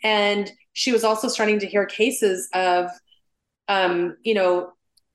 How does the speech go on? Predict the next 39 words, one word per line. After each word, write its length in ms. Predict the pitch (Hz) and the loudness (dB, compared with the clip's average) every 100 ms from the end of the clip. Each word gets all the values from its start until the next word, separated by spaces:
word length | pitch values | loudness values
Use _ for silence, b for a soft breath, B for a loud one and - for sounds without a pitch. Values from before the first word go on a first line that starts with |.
| _ | _
kids 440 | - 294 254 208 190 | -4 0 2 0 -2
and 160 | 180 | -4
friends 320 | - 240 233 | -2 -2 0
of 100 | 214 | -2
friends 520 | - 240 226 202 202 - | 0 0 0 0 -4 -2
whose 200 | 208 - | -2 -2
kids 380 | 220 208 196 - | 2 2 0 -2
were 240 | 196 190 | 0 0
developing 500 | - 196 208 247 214 | -2 2 2 2 0
myocarditis. 640 | 180 180 196 180 175 175 | 0 0 0 0 0 -2
And 100 | 190 | -2
so 120 | - | 0
she 160 | 190 214 | 0 0
thought, 320 | 208 233 214 - | 0 0 0 -2
"There's 200 | 190 208 | -6 -2
no 160 | 214 | 0
way 140 | 214 208 | 2 0
this 200 | 202 - | -2 -4
can 140 | 202 | 0
be 100 | 190 | 0
safe. 380 | - 226 233 233 - B B B | 0 0 2 2 -4 B B B
You 100 | 220 | 0
know, 60 | 202 | 0
I've 120 | 190 | 2
only 180 | 208 214 | 2 0
seen 220 | 208 220 | 0 -2
a 40 | 185 | -4
few 360 | - 226 226 | -8 0 2
in 80 | 214 | 2
my 80 | 190 | 0
entire 460 | 175 175 - 202 | -2 -2 0 0
career, 360 | 202 208 202 214 | 0 -2 0 0
and 120 | 202 | 0
all 180 | 185 190 | 2 2
of 80 | 190 | 0
a 40 | |
sudden 300 | - 190 190 | -2 -4 -2
I'm 140 | 180 180 | 0 0
seeing 460 | - 185 180 175 | 0 2 2 0